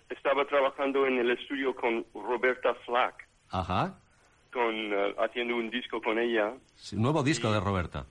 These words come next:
Speaker 1: Sí,
Speaker 2: Ajá.
Speaker 1: y el productor era Will Lee, el bajista.
Speaker 2: Sí.
Speaker 1: Y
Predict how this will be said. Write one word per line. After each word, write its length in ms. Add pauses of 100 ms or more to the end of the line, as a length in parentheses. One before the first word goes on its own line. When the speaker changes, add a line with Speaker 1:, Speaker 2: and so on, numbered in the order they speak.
(920)
Speaker 1:
Sí, 320 (220)
Speaker 2:
Ajá. 120
Speaker 1:
y 380
el 160
productor 580
era 200
Will 340
Lee, 260 (140)
el 140
bajista. 560 (100)
Speaker 2:
Sí. 420 (280)
Speaker 1:
Y 380